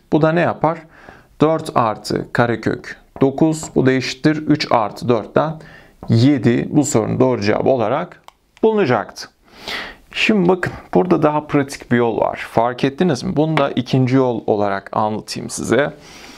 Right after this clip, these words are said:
Şuraya bir yıldız koyayım. Bazen bu tarz düşünmek size zaman kazandırabilir. Şimdi f'in tersinde üç nedir? Ne demek? Aslında şunu soruyor. F'in düzünde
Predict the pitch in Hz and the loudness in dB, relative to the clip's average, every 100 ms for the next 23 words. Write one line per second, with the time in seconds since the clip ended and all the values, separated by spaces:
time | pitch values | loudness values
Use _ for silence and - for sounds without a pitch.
0 | - - - - - - 151 131 104 113 | -14 -16 -20 -6 -4 0 2 2 2 2
1 | 135 131 123 135 120 127 127 127 123 - | 2 0 0 2 2 0 2 0 -4 -2
2 | 107 117 156 - - - - 123 147 156 | 0 0 0 -4 -10 -20 -6 0 2 2
3 | 120 143 160 185 131 147 151 160 - 151 | 2 0 0 -6 -8 -2 0 0 0 0
4 | 147 127 104 - - - 135 127 131 135 | 2 0 -4 -10 -10 0 2 2 0 0
5 | 156 156 120 127 120 131 123 147 - 120 | 0 -2 0 2 2 2 2 -2 -2 -2
6 | 113 120 117 113 104 - - - 175 113 | 0 -2 0 -2 -2 -8 -8 -2 0 0
7 | - - - - - - - - - - | -4 -20 -20 -18 -18 -20 -20 -20 -2 0
8 | 123 190 202 202 143 139 127 - 131 143 | 2 2 2 2 0 0 -2 -2 0 0
9 | 147 - 160 156 - - _ _ _ - | 0 0 0 2 -4 -6 _ _ _ -2
10 | 131 151 117 107 - - - 151 147 113 | 2 2 2 0 -2 -12 -4 -2 0 2
11 | 131 151 - 120 - 156 139 - 135 - | 0 -2 -2 -2 0 0 0 0 -4 0
12 | 107 98 92 - - - - - - 120 | 0 0 -4 -8 -18 -18 -18 -16 0 0
13 | 117 175 160 107 117 113 120 143 156 139 | 2 2 2 2 2 4 2 2 2 2
14 | 95 | 0